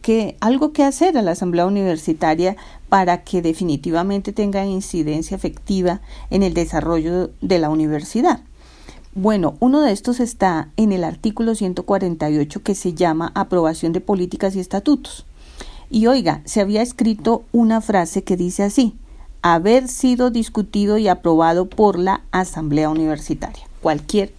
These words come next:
aprobación de políticas o modificación de estatutos. Y se había escrito un párrafo enseguida hablando de los procedimientos que debían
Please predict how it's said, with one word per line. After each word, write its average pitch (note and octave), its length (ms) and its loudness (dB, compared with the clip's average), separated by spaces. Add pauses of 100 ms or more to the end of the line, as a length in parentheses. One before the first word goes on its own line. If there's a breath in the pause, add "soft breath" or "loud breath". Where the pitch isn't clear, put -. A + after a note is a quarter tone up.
(220 loud breath)
aprobación F3 420 0
de D#3+ 80 -2
políticas F3+ 600 -2
o G3 80 -4
modificación D#3 600 -2
de D3+ 60 -4
estatutos. - 600 -10 (500 loud breath)
Y D#4+ 160 6
se D#4+ 180 0
había C4 300 2
escrito G3+ 420 -2
un G#3+ 80 0
párrafo F#3 420 0
enseguida G#3 540 0
hablando D#3+ 480 0
de F3+ 100 0
los F3 220 -4
procedimientos A3 880 -2
que F#3 120 -4
debían E3+ 440 -2